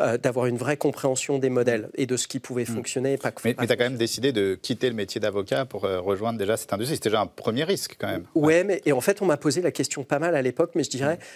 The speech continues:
Speaker 1: ça, c'est plus un truc, c'est plus une manière de réfléchir franco-française. Les gens m'ont dit, « Mais
Speaker 2: Mmh.
Speaker 1: t'as fait des études de droit,
Speaker 2: Mmh.
Speaker 1: euh, t'as payé cher pour avoir, euh,
Speaker 2: Mmh.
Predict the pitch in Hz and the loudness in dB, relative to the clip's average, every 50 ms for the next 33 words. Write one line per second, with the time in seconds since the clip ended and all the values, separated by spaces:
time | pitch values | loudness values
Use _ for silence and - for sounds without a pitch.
0 | - - - - 180 180 - - - - - - 151 143 135 - - - - - | -8 -6 -4 -2 -2 -2 -2 -4 -4 -2 -2 0 0 0 0 -2 -8 -6 -6 -4
1 | - 139 131 - - - 190 - - - - - - - - _ _ _ _ _ | -2 -4 -4 -6 -8 -6 -4 -2 -2 -2 -2 -2 -4 -6 -10 _ _ _ _ _
2 | - 131 131 135 139 139 156 170 170 143 127 135 131 - - 123 - - 170 - | -2 2 4 4 4 4 4 4 4 4 4 2 0 0 -4 -4 -2 -4 -4 -2
3 | - - 143 131 - 139 - - 139 127 - 165 143 131 127 117 135 156 151 131 | -2 -2 -2 0 0 -2 0 0 -2 0 0 0 0 0 -2 0 0 2 2 0
4 | 120 151 180 156 123 95 - 113 104 - - - - _ _ _ _ _ _ - | 0 -2 -4 -4 -4 -6 -6 -8 -12 -12 -14 -18 -20 _ _ _ _ _ _ -4
5 | 170 - - 170 139 147 139 127 135 - - - 139 123 143 139 131 131 123 135 | -4 -2 -4 -2 0 0 0 0 -2 -4 -6 -8 -2 0 2 2 4 2 2 2
6 | 143 147 147 151 156 156 151 143 127 120 120 120 117 117 120 123 123 120 - - | 4 4 4 4 4 4 4 4 4 4 4 4 4 4 4 4 2 2 2 0
7 | 135 - - 139 131 135 131 - - 156 151 151 151 151 151 - 143 123 120 120 | 2 2 2 4 4 2 2 2 2 4 4 4 2 0 -2 0 0 2 2 2
8 | 120 127 131 131 139 143 143 135 135 117 117 120 113 117 117 120 117 120 123 120 | 2 2 2 4 4 2 2 2 2 2 2 2 2 2 2 2 2 2 2 0
9 | - | 0